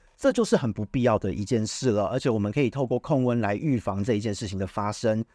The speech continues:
所以请务必要记得要掌握到哦。那再来就是第六点原则，我们呢在养在半室外或是室外池的朋友们哦，你可能是放缸子放在架子，但你放在阳台之类的朋友，请你要注意一件事哦。我们都会说你要做好防风的这一个准备。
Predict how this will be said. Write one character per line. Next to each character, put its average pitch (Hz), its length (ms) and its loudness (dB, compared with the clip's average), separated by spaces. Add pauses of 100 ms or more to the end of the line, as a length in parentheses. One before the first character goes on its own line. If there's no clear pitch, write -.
(100)
所 147 160 2
以 165 40 4
请 123 180 -2
务 131 60 0
必 135 100 2
要 120 140 4
记 131 200 -2
得 95 160 -2
要 110 140 2
掌 95 220 -4
握 113 120 0
到 117 220 2
哦。 107 240 0 (140)
那 247 100 0
再 277 140 2
来 196 120 4
就 202 80 -2
是 196 140 -4
第 226 160 0
六 202 180 4
点 104 160 -2
原 98 280 -2
则， 104 340 -4 (220)
我 147 100 -2
们 156 160 2
呢 220 160 2
在 208 300 0
养 120 180 0
在 165 160 0
半 175 220 0
室 151 240 -2
外 143 180 4
或 135 100 -2
是 135 140 -4
室 - 240 -4
外 208 220 4
池 - 240 -8
的 117 100 0
朋 113 220 -2
友 104 160 2
们 98 200 0 (200)
哦， 131 160 -2
你 123 120 0
可 127 140 -2
能 110 140 0
是 165 100 0
放 151 180 2
缸 147 200 2
子 117 100 -4
放 127 100 0
在 127 60 2
架 120 220 2
子， 101 120 -8
但 120 140 -2
你 98 60 -4
放 117 160 -4
在 - 20 -2
阳 110 260 -2
台 120 200 -4
之 120 140 -6
类 113 100 0
的 104 60 -4
朋 107 120 -6
友， 107 180 -2 (240)
请 202 160 -2
你 165 100 2
要 151 120 2
注 165 240 -2
意 123 140 0
一 - 20 -2
件 113 240 0
事 120 220 -4
哦。 104 80 4
我 104 100 0
们 113 100 -4
都 175 100 2
会 180 100 2
说 156 240 0
你 131 80 0
要 110 160 -2
做 127 160 0
好 98 120 -2
防 107 240 -4
风 135 240 0
的 110 140 2
这 110 120 0
一 107 40 0
个 104 100 -2
准 87 200 -6
备。 113 200 -2